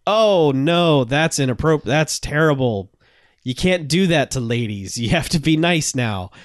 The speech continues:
Um, it doesn't, it doesn't really have that problem like a lot of eighties comedies do, where you're just like, "Oh god, you guys are gross and you're the worst."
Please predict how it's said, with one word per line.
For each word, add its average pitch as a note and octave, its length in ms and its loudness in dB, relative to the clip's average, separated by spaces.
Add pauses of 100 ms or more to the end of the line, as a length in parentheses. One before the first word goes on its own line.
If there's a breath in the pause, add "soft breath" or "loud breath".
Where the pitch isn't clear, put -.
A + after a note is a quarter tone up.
(300 loud breath)
Um, G#2 500 -8 (1000)
it C3+ 100 -6
doesn't, C3+ 300 0
it A#2 100 -8
doesn't B2+ 220 -2
really A2+ 160 -4
have A2 220 -6
that G#2 180 -10
problem F2+ 500 -14 (300)
like G#2+ 240 -12
a A2+ 80 -8
lot G2+ 280 -8
of F#2 220 -12
eighties G2 320 -10
comedies G2 480 -12
do, G2 320 -18 (140)
where G#2 100 -12
you're G2 100 -14
just G2+ 140 -10
like, A2+ 260 -10
"Oh G3+ 220 2
god, D3+ 320 -2
you D#3 60 -4
guys D3+ 260 0
are B2 60 -4
gross C3+ 400 -2
and A#2 240 -8
you're A#2 100 -6
the A#2 80 -6
worst." A2+ 460 -10